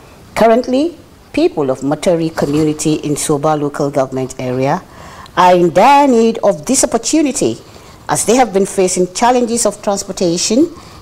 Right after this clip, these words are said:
and movement across the Matari Bridge to other communities. The people of the community have for years appealed to the state and local government to do the needful,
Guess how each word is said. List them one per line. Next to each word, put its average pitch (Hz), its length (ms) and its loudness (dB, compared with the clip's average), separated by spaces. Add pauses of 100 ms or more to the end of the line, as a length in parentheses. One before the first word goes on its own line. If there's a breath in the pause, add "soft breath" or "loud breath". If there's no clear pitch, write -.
(200 loud breath)
and 135 180 -2
movement 233 420 0
across - 360 -2
the 160 120 -6
Matari 160 600 -2 (320)
Bridge 147 360 0
to - 180 -6
other 151 180 -2
communities. 143 960 -2 (1040 loud breath)
The 175 80 4
people 294 260 2
of 285 80 4
the 240 80 0
community 202 400 2
have 170 200 0
for 160 260 -2
years 196 240 2
appealed 330 460 0
to - 140 -4
the 226 80 0
state 294 500 -2
and 196 180 0
local 196 320 0
government 139 580 -4 (160)
to 196 100 -4
do 233 240 0
the 294 120 0
needful, 233 560 0